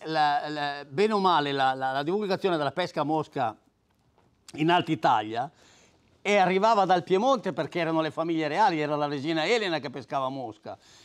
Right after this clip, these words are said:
e quindi diciamo che i, i, i suoi guardiapesca, i suoi istruttori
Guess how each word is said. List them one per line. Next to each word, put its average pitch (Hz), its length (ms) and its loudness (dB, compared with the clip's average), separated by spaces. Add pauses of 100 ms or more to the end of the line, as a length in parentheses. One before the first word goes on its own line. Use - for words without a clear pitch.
(100)
e 147 140 -4
quindi 196 440 2 (160)
diciamo 180 500 0
che 165 400 -2 (280)
i, 156 100 -4
i, 151 840 -2
i 147 40 -2
suoi 214 380 4
guardiapesca, 190 1000 0
i 143 100 -4
suoi 175 680 -2
istruttori 170 1000 -2